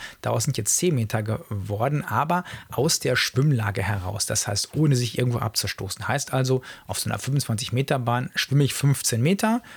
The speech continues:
bis zu einem bestimmten Punkt, tauche da dann ab und tauche bis zum Ende der Bahn durch. Das, ähm, ist natürlich ein bisschen schwieriger, wenn man aus der Schwimmlage heraus abtauchen muss. Man kann sich nicht abstoßen, man kann nicht gleiten. Also die ganzen, mm,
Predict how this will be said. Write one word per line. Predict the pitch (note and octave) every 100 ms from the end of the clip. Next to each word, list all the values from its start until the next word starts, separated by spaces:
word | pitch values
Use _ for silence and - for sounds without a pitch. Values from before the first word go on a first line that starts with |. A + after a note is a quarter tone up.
| -
bis | C3 -
zu | C3
einem | A#2
bestimmten | A2 A#2+ -
Punkt, | G#2+ E3 G#3+ -
tauche | - B2 - A2
da | D3 E3
dann | F3
ab | C#3 C#3
und | B2 -
tauche | A2+ G#2
bis | C#3 C3+
zum | -
Ende | B2+ G#2+ G#2
der | G2
Bahn | G2+ G#2 F#2
durch. | - - - - - - -
Das, | G#2+ B2 - - - - - - -
ähm, | - G2
ist | C3 -
natürlich | A#2 B2 A#2+
ein | A#2+
bisschen | -
schwieriger, | G#2 - D3+ D3
wenn | A#2+
man | A#2+
aus | - C#3
der | - B2+
Schwimmlage | - D3 D3 C#3+
heraus | C3+ C3+ C3
abtauchen | - - C3 B2+
muss. | B2+ B2
Man | A#2
kann | A#2 A#2+
sich | A#2
nicht | A2
abstoßen, | B2 - C3+ C3 -
man | A2+
kann | -
nicht | A#2+ G#2+
gleiten. | A#2 A2+ C3+ -
Also | A#2 G#2
die | A2+
ganzen, | A#2 - B2 - - - -
mm, | A2 A2 G#2+